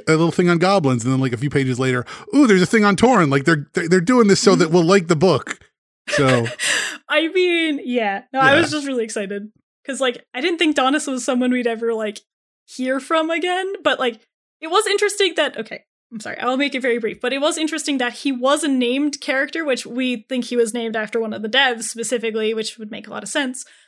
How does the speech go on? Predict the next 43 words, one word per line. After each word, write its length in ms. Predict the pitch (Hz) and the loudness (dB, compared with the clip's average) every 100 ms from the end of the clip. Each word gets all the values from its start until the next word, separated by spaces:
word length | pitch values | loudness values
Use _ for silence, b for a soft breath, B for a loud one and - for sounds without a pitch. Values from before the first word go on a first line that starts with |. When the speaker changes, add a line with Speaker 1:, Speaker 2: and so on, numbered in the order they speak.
| b - | b -8
Speaker 2:
Uh, 280 | 262 247 240 | -6 -2 -2
but 160 | 262 262 _ - | -2 -6 _ -6
he 60 | 294 | -4
actually 320 | 262 294 254 | -2 -4 -2
had 180 | 247 226 | -2 0
dialogue. 380 | 233 233 214 214 | -2 -2 -4 -4
It's 120 | 214 | -2
not 140 | 240 | -2
like 120 | 226 226 | -2 -4
he 80 | |
was 80 | 247 | -6
just 180 | 226 214 | -6 -10
a 40 | |
character 320 | 220 226 214 220 | -6 -8 -6 -8
sitting 320 | 220 214 214 | -8 -8 -8
out 160 | 202 | -8
in 80 | 214 | -6
nowhere. 360 | 277 294 254 233 | -4 -2 -2 -2
He 100 | 240 | -4
was 120 | 220 | -8
a 40 | |
character 480 | 240 269 247 247 240 | -4 -4 -4 -4 -4
sitting 260 | 226 320 415 | -4 -4 -2
on 100 | 285 | -2
a 40 | 254 | -2
pile 240 | 262 233 | -2 -2
of 80 | 226 | -2
gold 360 | 220 214 208 - | -4 -6 -6 -6
that 220 | 220 - | -6 -6
would 120 | 208 | -6
interact 420 | 226 214 240 247 | -4 0 0 0
with 120 | 240 226 | -4 -6
you 260 | 214 208 | -6 -6
very 220 | 208 190 | -6 -8
briefly 500 | 190 202 202 202 196 196 B B B | -6 -8 -8 -8 -8 -10 B B B
and 220 | 277 285 | -6 -2
was 180 | 254 247 | -2 -2
snarky 600 | - 262 233 226 190 185 b b _ | -2 -2 -2 -4 -8 -10 b b _
and 140 | 208 | -14
kind 200 | 202 190 | -8 -8
of 80 | 190 | -6
a 60 | 202 | -6
jerk. 400 | 226 190 196 | -4 -6 -8